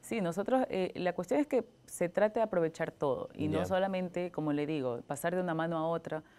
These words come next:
Speaker 2: Claro.
Speaker 1: Eh, eso no, ya nosotros tenemos que comenzar a cambiar esa mentalidad,
Speaker 2: Hay algo
Speaker 1: ¿no?
Speaker 2: interesante aquí, analizar lo que nosotros pudimos ver en, en la visita de campo que realizamos al,
Speaker 1: Ujú.
Speaker 2: al territorio. Hay mucha mezcla interracial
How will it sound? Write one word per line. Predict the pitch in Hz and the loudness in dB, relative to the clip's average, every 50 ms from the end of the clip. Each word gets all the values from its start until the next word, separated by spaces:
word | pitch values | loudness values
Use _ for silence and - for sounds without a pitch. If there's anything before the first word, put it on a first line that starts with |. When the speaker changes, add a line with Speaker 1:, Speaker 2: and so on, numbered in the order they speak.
| - - | -20 -8
Speaker 2:
Claro. | - 104 98 92 82 - - - - | -4 0 0 0 0 -2 -10 -8 -4
Speaker 1:
Eh, | 139 139 135 135 135 131 - - | -2 0 0 2 0 -2 -2 -2
eso | - 156 156 - 170 | -2 -4 -2 -2 -2
no, | 165 170 165 143 120 120 | 0 0 0 0 0 -2
ya | 123 143 143 151 | -4 -4 -2 -2
nosotros | 165 147 160 156 143 165 165 180 180 | -2 0 -2 0 0 0 -2 0 0
tenemos | 180 170 165 165 175 165 | 0 0 2 2 0 0
que | - 170 156 | 0 -2 -2
comenzar | - 143 143 139 139 - 156 156 | 0 -2 -2 -2 -2 0 0 0
a | 156 | 0
cambiar | 156 156 143 139 139 147 156 156 151 | 0 -2 -4 -2 0 0 0 0 0
esa | 147 - 147 | -2 -4 -4
mentalidad, | 139 135 135 - 127 123 127 135 156 156 | -2 -2 -2 -2 -2 -2 0 2 4 4
Speaker 2:
Hay | 156 180 | 6 8
algo | 196 196 202 | 8 6 6
Speaker 1:
¿no? | 196 | 6
Speaker 2:
interesante | - 190 170 170 165 - 185 190 175 180 | 6 4 4 4 4 4 2 4 4 2
aquí, | 165 147 - 175 175 170 156 | 2 2 2 2 4 6 6
analizar | 113 127 127 127 120 123 120 - 175 156 143 | 6 6 4 4 2 0 4 6 8 8 8
lo | 131 120 117 - | 8 4 4 2
que | 117 | 2
nosotros | 113 107 - 131 143 143 139 | -2 -2 -4 -2 -2 -2 -2
pudimos | - 131 127 135 135 123 | -2 -2 -2 -2 -2 0
ver | 123 127 131 127 | 2 2 2 2
en, | 120 117 110 | 2 0 0
en | 87 92 104 104 101 | -2 -2 -4 -4 -4
la | 101 | -4
visita | 101 98 95 - - 120 - 117 110 101 92 92 - - - - - - _ _ | -4 -4 -4 -6 -8 -2 0 2 2 2 0 -4 -10 -18 -20 -20 -20 -20 _ _
de | 113 98 | -6 -2
campo | - 120 120 117 - 110 | 0 0 0 0 0 -2
que | 113 | 0
realizamos | 101 95 98 98 - - 107 107 107 104 104 | 0 0 0 0 -2 -2 -2 -2 -2 -4 0
al, | 101 107 104 104 | 0 0 2 0
Speaker 1:
Ujú. | 104 98 | -2 -2
Speaker 2:
al | 95 95 | -4 -6
territorio. | - 95 107 107 107 - 120 101 95 104 104 - - - - - - | -6 -4 -4 -4 0 2 2 2 2 0 -6 -8 -12 -20 -20 -12 -4
Hay | - 139 147 | 0 2 2
mucha | 151 147 160 165 160 - 135 | 4 2 2 2 2 2 2
mezcla | 123 120 135 156 156 - 143 131 | 2 2 0 0 2 2 4 4
interracial | 123 113 - 117 107 101 95 92 - - 135 120 95 78 | 4 4 2 2 2 2 0 -2 -2 2 4 4 4 2